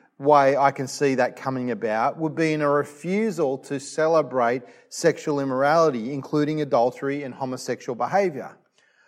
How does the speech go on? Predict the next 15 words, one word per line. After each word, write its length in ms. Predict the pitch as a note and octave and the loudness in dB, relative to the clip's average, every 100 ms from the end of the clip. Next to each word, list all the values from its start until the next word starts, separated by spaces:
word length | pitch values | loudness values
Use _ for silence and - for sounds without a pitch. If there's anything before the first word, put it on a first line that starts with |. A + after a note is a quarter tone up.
| _ _ | _ _
or 220 | E3+ F3 | 6 6
in 80 | E3+ | 4
continuing 720 | F3+ E3+ - E3 D#3 D3+ D#3 | -2 -4 -2 -2 -2 -2 -4
to 120 | D3 E3 | -4 -4
warn 460 | B2 C#3+ D3 D3+ | 0 2 2 0
people 380 | C#3+ D3 D3+ D#3 | 0 0 2 2
about 260 | D3 D#3 C3+ | 4 2 0
hell 460 | - G#3 F3 C3+ | 0 2 4 2
and 120 | A#2+ | -2
judgment 440 | D3 F#3 F3+ C3+ B2+ | 0 0 0 -6 -4
when 120 | C3+ | -4
our 80 | B2+ | -4
society 560 | C#3+ C3+ D3 C#3+ C#3+ C3+ - _ _ | -8 -4 0 0 0 -6 -18 _ _
calls 560 | - E3+ F#3+ G3+ F#3 D3 | 2 8 10 10 8 6
us 500 | C3 C#3 F3 - | 6 6 0 -8